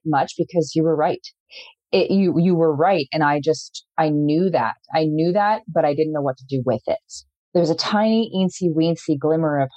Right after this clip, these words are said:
hope that maybe I could be normal. I couldn't, I couldn't see how I was gonna get there. I had no idea how I was gonna get there, but I knew that I had you.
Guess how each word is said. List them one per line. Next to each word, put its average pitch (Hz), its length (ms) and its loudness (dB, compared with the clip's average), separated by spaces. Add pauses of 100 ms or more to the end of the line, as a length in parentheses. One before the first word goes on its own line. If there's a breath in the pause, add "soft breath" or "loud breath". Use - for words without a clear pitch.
hope 170 300 0 (120)
that 147 220 0
maybe 170 840 -2 (120)
I 139 100 0 (100)
could 139 80 -14
be 143 120 0
normal. 131 420 -4 (420)
I 160 200 2
couldn't, 214 480 0 (880)
I 170 60 2
couldn't 247 280 2
see 233 200 0
how 202 220 2
I 190 100 2
was 190 180 0
gonna 202 220 0
get - 260 0
there. - 140 -16 (200)
I 165 100 0
had 170 200 2
no 190 480 0
idea 175 680 -2 (220)
how 156 220 2
I 160 140 0
was 156 180 -2
gonna 147 200 -4
get 131 200 -2 (120)
there, - 280 -2 (640 loud breath)
but 180 140 4
I 165 120 2
knew 185 300 2
that 165 120 2
I 147 80 -2 (100)
had 147 120 -2 (120)
you. 220 280 0